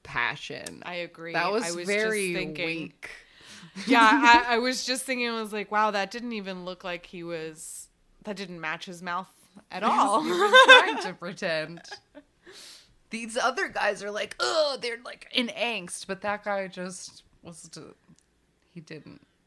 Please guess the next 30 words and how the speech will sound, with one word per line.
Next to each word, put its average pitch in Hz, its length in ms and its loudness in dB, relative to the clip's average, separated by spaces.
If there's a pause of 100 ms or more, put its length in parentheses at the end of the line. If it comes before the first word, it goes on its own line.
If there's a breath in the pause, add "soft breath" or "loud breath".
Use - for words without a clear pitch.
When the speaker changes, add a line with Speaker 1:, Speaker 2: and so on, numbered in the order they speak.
(260)
Speaker 2:
He's 190 340 -14
mad 196 240 -6
about 226 240 -6
his 226 240 -10
shirt - 400 -8
skirt. - 220 -10
Speaker 1:
He 254 60 2
has 339 180 4
Sehun 247 480 0
eyebrows, 170 540 0
though, 160 280 -2
and 165 100 -6
I 160 60 -6
appreciate 160 840 -10
his, 131 320 -14
like, 127 260 -10 (480)
Sehun 139 540 -12
stink 127 360 -14
face, - 540 -16
but - 120 -14
Speaker 2:
Yeah. 151 340 -8 (2250 loud breath)
He - 160 -20
does 208 220 -16
have 165 120 -14
Sehun 156 400 -16
eyebrows. 170 580 -20 (400)
Speaker 1:
You 185 80 -12
know 202 260 -8
that? 226 340 -10 (280)
Speaker 2:
Yeah. 160 280 -4